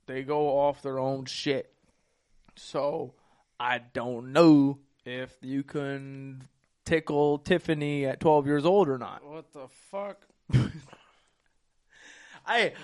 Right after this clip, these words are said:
Speaker 1: I'm just, I threw it, I saw it, and we were looking at it, and, and, uh, her mother said, "If you're wearing the white thing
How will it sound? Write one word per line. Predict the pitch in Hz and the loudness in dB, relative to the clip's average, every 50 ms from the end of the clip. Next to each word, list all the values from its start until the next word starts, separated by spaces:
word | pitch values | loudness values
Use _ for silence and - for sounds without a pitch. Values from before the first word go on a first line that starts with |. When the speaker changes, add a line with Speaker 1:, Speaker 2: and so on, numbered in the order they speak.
| - - 131 | -20 -4 2
Speaker 1:
I'm | 175 220 254 269 262 | 6 6 6 6 4
just, | 269 226 - | 0 -2 0
I | - 220 240 233 | 4 4 4 4
threw | 226 - - - - - 262 | 4 2 0 2 4 6 6
it, | 240 - - | 4 4 6
I | 180 220 202 | 4 4 4
saw | - - - 233 220 233 262 302 | 4 2 4 4 4 6 4 4
it, | 311 285 - | 2 2 2
and | 196 214 208 208 | 0 -2 -2 -2
we | 214 | -2
were | 202 180 | -2 -2
looking | 196 226 220 220 196 180 | -2 -4 -6 -6 -8 -6
at | 165 165 160 | -4 -2 -2
it, | 156 - | -2 -2
and, | - 147 143 117 117 | -2 -4 -4 -4 -4
and, | 143 143 139 135 131 | -4 -4 -4 -4 -4
uh, | 131 127 127 123 120 117 | -6 -4 -6 -8 -6 -4
her | 156 151 | -4 -4
mother | 143 135 139 151 151 143 139 143 | -2 -2 -2 -2 -2 -2 -4 -4
said, | - - 139 127 | -4 -6 -6 -6
"If | 131 131 123 139 | -8 -12 -10 -12
you're | 143 147 | -12 -12
wearing | 147 147 139 139 131 | -12 -14 -14 -16 -16
the | 117 | -18
white | 110 120 139 151 160 151 - _ _ | -16 -14 -14 -14 -14 -16 -20 _ _
thing | 180 175 180 180 185 185 | -16 -16 -14 -16 -16 -18